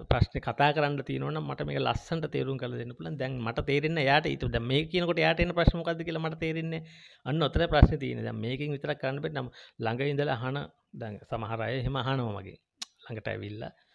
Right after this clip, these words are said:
කොහොමද මේක මෙහෙම මෙහෙන්නේ කොහොමද මෙහෙම වෙන්නේ කොහොමද කියලා ඇහුවන් පස්සේ මම ඒක ලස්සනට කියලා දීලා ඒගොල්ලන්ගේ ඒ, අ, එතන අවුල, අ, මෙහෙම කරලා තමයි යවන්නේ.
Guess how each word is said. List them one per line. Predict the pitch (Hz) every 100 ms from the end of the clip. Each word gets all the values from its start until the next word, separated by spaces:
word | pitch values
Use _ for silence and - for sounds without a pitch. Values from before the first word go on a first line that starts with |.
| _
කොහොමද | 117 113 110 110
මේක | 123 107 104
මෙහෙම | 107 101 107
මෙහෙන්නේ | 107 101 104 104
කොහොමද | 104 117
මෙහෙම | 117 104 110
වෙන්නේ | 107 107
කොහොමද | 110 113
කියලා | 113 104
ඇහුවන් | 101 113
පස්සේ | 143 170
මම | 147
ඒක | 147 151
ලස්සනට | 135 - 139 127
කියලා | 131 131
දීලා | 151 143
ඒගොල්ලන්ගේ | 139 139 151 160 151 -
ඒ, | 135 135 - - -
අ, | - - - - - - -
එතන | 120 139
අවුල, | 135 135 156
අ, | 98 - - - - - -
මෙහෙම | 131 127
කරලා | 131 131 139
තමයි | 131 143 226 247 - - -
යවන්නේ. | 135 127 98 104